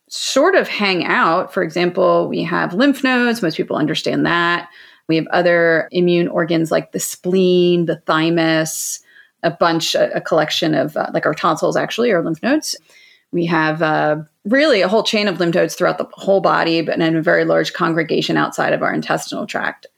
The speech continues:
where, where it's such a large collection of these lymphatic or lymph tissue that, you know, people often say it's sort of like the center of the, of our immune system. And, and, you know, it basically, these cells are either hanging out there or they're cruising the,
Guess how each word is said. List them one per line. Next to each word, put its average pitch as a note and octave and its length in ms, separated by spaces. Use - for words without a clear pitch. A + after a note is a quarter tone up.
where, E3+ 480
where D#3 500
it's - 160
such - 280
a F#3+ 60
large D3+ 340
collection E3 400
of D#3 100
these D3+ 240
lymphatic D3+ 680
or D#3+ 460
lymph - 380
tissue D#3 540
that, G2 440
you F3+ 120
know, - 220
people E3 240
often D#3 240
say - 180
it's - 140
sort E3+ 120
of F3 100
like - 220
the E3 60
center - 420
of - 120
the, - 160
of E3 140
our D#3+ 100
immune D#3+ 300
system. D#3+ 500
And, G#3+ 560
and, B3 220
you C4+ 80
know, A#3+ 160
it - 300
basically, D4 440
these C#4+ 160
cells B3+ 280
are A3 60
either F3 180
hanging G#3 360
out G#3 200
there A3 320
or F#3+ 240
they're F3+ 440
cruising G3 920
the, D#3+ 380